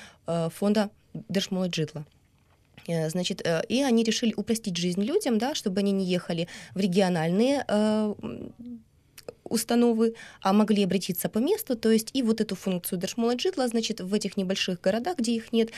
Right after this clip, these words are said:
э, будут, э, представлять банки.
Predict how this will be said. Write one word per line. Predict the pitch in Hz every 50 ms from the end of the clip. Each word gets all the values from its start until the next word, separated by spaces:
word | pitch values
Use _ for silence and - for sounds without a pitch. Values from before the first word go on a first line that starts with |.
| - - - - -
э, | 180 185 180
будут, | 175 190 247 285 247 - - 175 -
э, | - 190 185 185 175 - - 202 202
представлять | 202 202 - - 208 220 233 220 180
банки. | 175 175 175 156 147 151 - - -